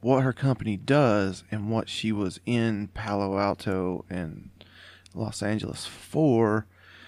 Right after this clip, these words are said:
makes the comments to her mother extremely weird, to the point where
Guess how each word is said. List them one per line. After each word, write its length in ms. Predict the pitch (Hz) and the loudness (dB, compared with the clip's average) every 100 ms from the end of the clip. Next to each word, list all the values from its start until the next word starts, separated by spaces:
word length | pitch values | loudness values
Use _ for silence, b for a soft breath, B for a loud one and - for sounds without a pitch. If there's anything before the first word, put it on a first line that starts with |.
| b b - | b b 2
makes 300 | 135 127 - | 4 4 0
the 100 | 123 | -4
comments 680 | - 147 170 143 127 - | 0 4 6 6 4 -2
to 140 | - 117 | -4 0
her 160 | 117 110 | 0 -2
mother 720 | 113 123 120 110 95 92 - _ _ _ _ _ _ | 2 6 6 4 2 -2 -8 _ _ _ _ _ _
extremely 1300 | 104 - - - - - - - 143 147 131 127 113 | -10 -8 -8 -10 -10 -12 -12 -8 0 2 2 2 0
weird, 640 | 107 113 101 71 - - - _ _ _ _ _ _ _ - | 0 0 0 -2 -8 -14 -20 _ _ _ _ _ _ _ -2
to 120 | 131 | 2
the 80 | 110 | 2
point 400 | - 120 113 - | 0 0 0 0
where 840 | 113 107 107 104 104 101 95 101 | 0 2 2 2 0 0 -2 -8